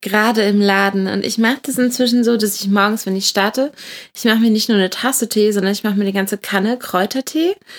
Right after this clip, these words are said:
und dazu noch so eine ein Liter Karaffe voll mit Wasser, wo ich mir meistens irgendwie ein Stück Gurke, ein Stück Ingwer, eine Scheibe Zitrone oder so reinschmeiße.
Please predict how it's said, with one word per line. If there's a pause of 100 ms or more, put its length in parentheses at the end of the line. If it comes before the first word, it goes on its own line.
(360)
und
dazu
noch
so
eine
ein
Liter
Karaffe
voll
mit
Wasser,
wo
ich
mir
meistens
irgendwie
ein
Stück
Gurke,
ein
Stück
Ingwer,
eine
Scheibe
Zitrone
oder
so
reinschmeiße.